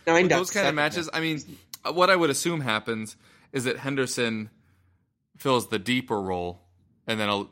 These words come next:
Speaker 1: that allows Can to sit a little bit further forward? Question mark? Maybe?
Speaker 2: Maybe.
Speaker 1: I don't know.
Speaker 2: I'm just saying, for the price at four point seven,
Speaker 1: I'm just saying
Speaker 2: I
Speaker 1: we've
Speaker 2: know he
Speaker 1: all
Speaker 2: doesn't
Speaker 1: fallen for
Speaker 2: double
Speaker 1: this
Speaker 2: and he
Speaker 1: before, though. Like the four point eight
Speaker 2: Well,
Speaker 1: defensive
Speaker 2: totally.
Speaker 1: midfielder that scores a couple goals, everybody buys in, but the goals are in the rear view instead of ahead of you.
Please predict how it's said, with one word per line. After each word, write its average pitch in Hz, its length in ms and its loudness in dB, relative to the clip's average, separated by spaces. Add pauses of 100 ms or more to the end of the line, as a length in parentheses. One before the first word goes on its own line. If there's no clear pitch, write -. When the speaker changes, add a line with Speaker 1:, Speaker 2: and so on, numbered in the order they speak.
Speaker 1:
that 110 140 4
allows 101 320 0
Can 101 200 -4
to 98 60 -6
sit 101 180 -8
a 101 80 -8
little 101 220 -6
bit 95 140 -8
further 104 240 -10
forward? 185 560 -6 (200)
Question 190 400 -12
mark? 214 240 -10 (140)
Maybe? 190 400 -8 (600)
Speaker 2:
Maybe. 190 380 -2
Speaker 1:
I 127 80 0
don't 117 100 0
know. 104 60 -2
Speaker 2:
I'm 185 120 -2
just 214 140 -4
saying, 196 280 6
for 196 120 2
the 185 80 2
price 208 340 2
at 180 120 2
four 196 180 8
point 175 140 6
seven, 160 300 4
Speaker 1:
I'm 151 80 4
just 170 120 0
saying 165 140 4
Speaker 2:
I 139 60 6
Speaker 1:
we've 156 100 8
Speaker 2:
know 160 40 12
he - 40 12
Speaker 1:
all - 60 12
Speaker 2:
doesn't 147 120 6
Speaker 1:
fallen 196 140 4
for 143 80 10
Speaker 2:
double 139 140 4
Speaker 1:
this 131 100 2
Speaker 2:
and - 20 0
he 135 60 -2
Speaker 1:
before, 127 340 -2
though. 98 140 0
Like 95 160 -4
the 113 80 -8
four 147 340 0
point 139 240 4
eight 123 140 2
Speaker 2:
Well, - 60 2
Speaker 1:
defensive 123 440 4
Speaker 2:
totally. 107 120 -2
Speaker 1:
midfielder 110 400 -4
that - 100 -12
scores 110 260 -6
a 110 40 -14
couple 110 260 -8
goals, 104 320 -6
everybody 104 300 -6
buys 104 280 0
in, 104 140 -2
but 104 140 -8
the 104 60 -10
goals 104 300 -4
are 104 60 -6
in 101 80 -8
the 101 100 -6
rear 107 220 -4
view 110 340 -4
instead 104 240 -10
of 98 80 -10
ahead 107 240 -6
of 107 80 -6
you. 110 140 -8